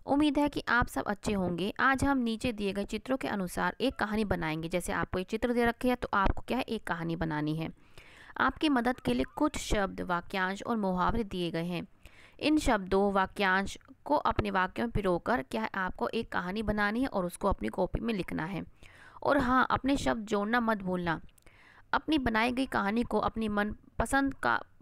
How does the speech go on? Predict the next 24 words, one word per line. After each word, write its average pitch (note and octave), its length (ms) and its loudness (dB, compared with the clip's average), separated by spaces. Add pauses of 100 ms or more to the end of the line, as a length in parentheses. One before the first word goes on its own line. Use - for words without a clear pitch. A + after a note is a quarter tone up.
(260)
जो G#3+ 120 4
है C#4 120 2
नाम G3 320 2
भी A#3 80 2
देना F3+ 260 -2
है, F3+ 300 -8 (180)
जैसे A3 220 0
रास्ता, G3+ 800 0
साइकिल, G3+ 760 -2 (200)
कपड़े, G3 480 0
मुर्गा, G3 640 0
गिलहरी, F#3+ 560 -2
हवा F#3 280 -2
से G3+ 140 -4
बातें G3 320 -4
करना, F#3+ 380 0 (600)
आंखें G#3+ 280 0
फटी G#3 260 -4
की G#3+ 100 -4
फटी G3+ 300 -4
रह G3 200 -2
गई, G3 400 -2
रस्सी G3 260 -2
का G#3 220 0